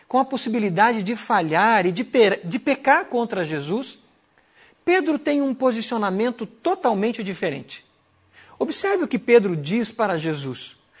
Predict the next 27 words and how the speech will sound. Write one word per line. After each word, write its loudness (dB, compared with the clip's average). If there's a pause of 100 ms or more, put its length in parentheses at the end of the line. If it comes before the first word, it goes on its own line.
(160)
Mateus 2
vinte -2
e -10
seis 0 (260)
e 6
Lucas 6 (160)
vinte 2
e 0
dois 8 (220)
vai 6
apresentar 0 (200)
esse 0
fato. 0 (960)
É 4
algo 6
que -2
chama 2
muito 0
a 0
atenção. -8 (520)
Em 6
todo, 2
enquanto 2
todos 2
estão -2
se 0
autoavaliando, 2